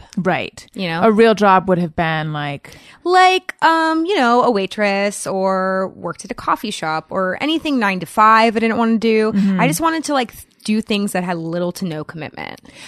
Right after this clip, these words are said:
Speaker 1: But what's interesting is when I last talked to you, and for, um, for, for people who've been following along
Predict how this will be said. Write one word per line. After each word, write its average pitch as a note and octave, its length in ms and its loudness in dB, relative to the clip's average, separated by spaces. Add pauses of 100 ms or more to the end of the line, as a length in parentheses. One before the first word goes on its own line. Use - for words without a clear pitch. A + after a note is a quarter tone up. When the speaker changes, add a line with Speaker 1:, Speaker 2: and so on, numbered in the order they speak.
Speaker 1:
But C4+ 100 4
what's C#4+ 220 4
interesting E4 480 -2
is G#3+ 120 0
when G#3 180 0
I G3+ 100 0
last A3+ 380 0
talked F#3+ 300 -2
to F#3 100 -6
you, D#3+ 320 -2
and G#3 180 2
for, A3+ 440 4
um, E3+ 460 -2 (640)
for, G3 800 2 (580)
for A3 160 0
people G#3+ 220 0
who've G#3+ 160 4
been F#3+ 140 -2
following F#3+ 460 2
along F3 600 0